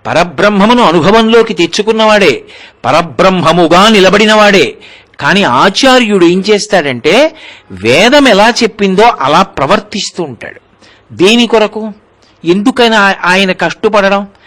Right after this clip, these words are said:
కట్టుపడకపోతే ఆయనకు వచ్చిన నష్టమేం లేదుగా, మరి ఎందుకు కట్టుపడడం అంటే, అలా నియమపాలన ఎందుకు చేస్తాడంటే, లోకానికి ఒక మార్గదర్శకత్వం వహించి, లోకానికి ఒక దారి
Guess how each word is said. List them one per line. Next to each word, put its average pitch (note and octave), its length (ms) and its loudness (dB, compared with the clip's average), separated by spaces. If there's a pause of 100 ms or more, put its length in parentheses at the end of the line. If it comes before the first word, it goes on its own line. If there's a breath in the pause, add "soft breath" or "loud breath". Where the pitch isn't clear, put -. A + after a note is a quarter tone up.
(240 soft breath)
కట్టుపడకపోతే A3 760 0
ఆయనకు G#3 240 0
వచ్చిన G#3 240 -4
నష్టమేం G#3 480 -4
లేదుగా, G3+ 440 0 (360 loud breath)
మరి F#3+ 160 2
ఎందుకు A3 300 -2
కట్టుపడడం G#3 720 -2 (140)
అంటే, E3+ 540 -2 (580 loud breath)
అలా E3 260 0
నియమపాలన A3 840 0
ఎందుకు E3+ 400 -6
చేస్తాడంటే, F3+ 640 -4
లోకానికి G3 800 0
ఒక G#3+ 200 -2 (180)
మార్గదర్శకత్వం F#3+ 1500 -4
వహించి, D3+ 720 -4 (680 loud breath)
లోకానికి G#3 760 0
ఒక A3+ 180 0
దారి D#3 460 0